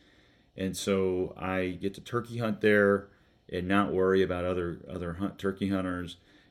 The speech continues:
And the, you know, there's a healthy deer population there, and sometimes it's just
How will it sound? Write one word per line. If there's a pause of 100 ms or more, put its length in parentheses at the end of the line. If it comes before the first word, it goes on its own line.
(140)
And
the, (1200)
you
know, (460)
there's
a
healthy
deer (260)
population
there,
and (1000)
sometimes
it's
just